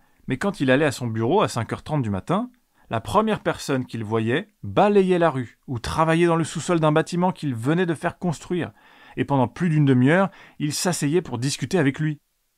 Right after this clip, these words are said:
En ce moment, monsieur Hooper, avocat et lobbyiste,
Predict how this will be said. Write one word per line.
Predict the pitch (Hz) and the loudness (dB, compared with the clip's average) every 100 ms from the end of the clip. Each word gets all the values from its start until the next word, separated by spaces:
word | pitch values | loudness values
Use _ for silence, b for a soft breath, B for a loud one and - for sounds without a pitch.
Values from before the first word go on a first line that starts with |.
| _ _ _ _ - | _ _ _ _ -10
En | 92 | -4
ce | 127 | 2
moment, | 127 135 160 170 - | 4 6 4 4 -2
monsieur | 127 120 135 | -6 0 2
Hooper, | 131 156 156 | 2 4 4
avocat | 123 120 131 127 | 4 2 0 0
et | |
lobbyiste, | 113 107 113 147 - | 0 -2 -2 -2 -6